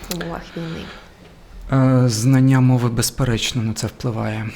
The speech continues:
Speaker 2: Безперечно, е, особливо коли, е, людина може приймати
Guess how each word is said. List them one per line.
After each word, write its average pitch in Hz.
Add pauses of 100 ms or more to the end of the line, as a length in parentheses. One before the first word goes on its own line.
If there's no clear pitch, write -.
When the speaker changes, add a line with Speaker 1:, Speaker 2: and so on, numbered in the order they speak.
(320)
Speaker 2:
Безперечно, 117 (180)
е, 120 (360)
особливо 120
коли, 117
е, 110 (320)
людина 120
може 113
приймати 110